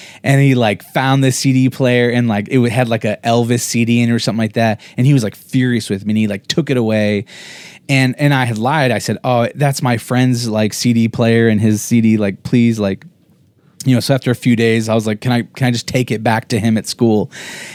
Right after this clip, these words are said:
And I, uh, you know, took the C D player back and, um,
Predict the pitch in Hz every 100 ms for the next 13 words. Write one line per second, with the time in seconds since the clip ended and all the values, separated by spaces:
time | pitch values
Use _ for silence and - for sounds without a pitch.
0 | - 123 120 113 113 113 107 98 104 110
1 | 101 139 127 113 - 117 113 - 104 101
2 | 101 101 - - - - - - - 127
3 | 120 113 110 107 101 92 87